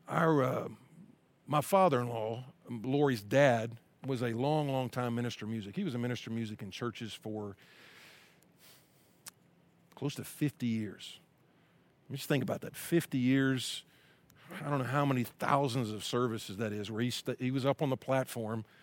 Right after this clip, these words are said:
leading other people in worship and songs and hymns and all this kind of stuff from Oklahoma to Texas. He was just, he was leading, leading, leading. And then,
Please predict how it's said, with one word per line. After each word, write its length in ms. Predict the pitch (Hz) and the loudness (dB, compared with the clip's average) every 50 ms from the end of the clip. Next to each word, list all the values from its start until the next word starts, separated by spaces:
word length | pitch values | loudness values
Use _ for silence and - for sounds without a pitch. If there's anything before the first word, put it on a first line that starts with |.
| - - - _ _ - | -20 -20 -20 _ _ -6
leading 440 | 147 135 139 143 143 143 139 135 - | -2 2 4 6 6 6 4 2 0
other 260 | 131 135 139 143 143 | 0 0 2 2 2
people 440 | 131 - - 143 139 117 - 123 127 | 0 -2 0 0 0 0 0 -2 -2
in 240 | - 127 127 123 117 | 0 0 0 0 0
worship 460 | 113 120 127 123 - - 113 98 - 127 | 2 2 2 0 0 -2 -4 -6 -6 -6
and 100 | 95 - | -6 -4
songs 540 | - - 131 131 131 123 120 117 110 98 | 0 2 2 4 4 4 2 0 -2 -4
and 100 | 110 95 | -6 -8
hymns 420 | 87 120 131 135 127 120 113 104 101 | -4 -2 0 0 0 0 -2 -4 -6
and 140 | 101 98 - - - - - - - | -8 -10 -12 -14 -18 -20 -20 -14 -6
all 240 | - 123 135 156 156 | 0 4 6 6 6
this 180 | 143 139 - | 6 6 2
kind 200 | - 143 127 113 | 2 2 2 2
of 60 | 113 - | 2 0
stuff 340 | - - 127 113 101 - | -2 -2 -2 -2 -2 -4
from 320 | - - - 104 95 95 - - - - - - _ - | -6 -8 -8 -8 -8 -10 -12 -14 -20 -20 -20 -12 _ 4
Oklahoma 580 | 143 165 143 120 120 - 131 139 139 139 131 127 | 6 6 6 6 2 0 2 2 4 4 4 2
to 60 | - | 2
Texas. 500 | - - 120 110 - - 107 101 - - | 2 0 -2 -2 -2 -6 -12 -10 -8 -6
He 100 | 131 131 | -4 -2
was 100 | 135 120 | -2 0
just, 240 | 135 127 - - - | 0 -2 -2 -4 -2
he 80 | 135 | -2
was 100 | 131 113 | -2 2
leading, 360 | 131 151 160 156 139 120 113 | 4 6 6 6 6 4 2
leading, 260 | 123 139 147 139 123 127 | 2 2 2 2 2 2
leading. 280 | 131 143 139 120 117 | 4 4 4 2 2
And 100 | 110 107 | 0 -2
then, 100 | 110 98 | -2 -4